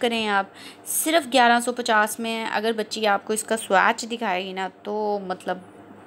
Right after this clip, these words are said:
मज़ा आ जाएगा, ठीक है। और ये आपको ग्यारह सौ पचास में मिलेगी,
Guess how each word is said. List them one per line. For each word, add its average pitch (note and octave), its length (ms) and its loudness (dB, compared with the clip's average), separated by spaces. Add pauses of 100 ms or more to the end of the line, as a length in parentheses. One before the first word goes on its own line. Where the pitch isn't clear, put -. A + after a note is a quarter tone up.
(560)
मज़ा A3 420 6
आ E3 140 8
जाएगा, C#3 320 -4 (760)
ठीक A#3+ 160 -4
है। F4+ 280 0 (1800)
और G#3 420 10 (1600)
ये A3+ 240 4
आपको A3 320 6
ग्यारह G3+ 340 4
सौ G#3+ 120 -8
पचास F3+ 540 -2
में F#3 60 -6
मिलेगी, - 380 -10